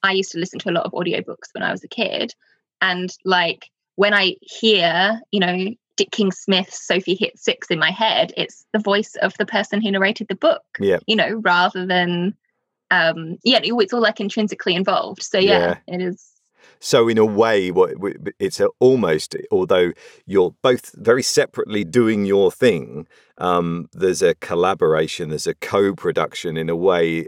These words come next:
Speaker 2: in our imaginations that happens through the meeting of each other, meeting the words, meeting the actor, and the kind of, and then what you write next,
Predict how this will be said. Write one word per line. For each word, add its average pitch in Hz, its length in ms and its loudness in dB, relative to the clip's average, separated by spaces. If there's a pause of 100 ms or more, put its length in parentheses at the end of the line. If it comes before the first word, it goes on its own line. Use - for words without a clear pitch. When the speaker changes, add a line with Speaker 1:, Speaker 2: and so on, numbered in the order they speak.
(120)
Speaker 2:
in 85 160 -4
our 82 180 0
imaginations 85 760 -4
that - 140 -6
happens 80 420 -8
through 85 180 -6
the 80 100 -6
meeting 82 440 -8
of 78 80 -6
each 76 180 -10
other, 73 240 -2
meeting 82 300 -8
the 73 80 -8
words, 78 340 -2
meeting 78 300 -8
the 78 80 -4
actor, 73 480 -6
and 73 100 -10
the 71 60 -12
kind 78 240 -6
of, 76 100 -6 (280)
and 90 120 -4
then 85 120 -2
what 92 200 2
you 87 160 -8
write 80 300 -2
next, - 560 -6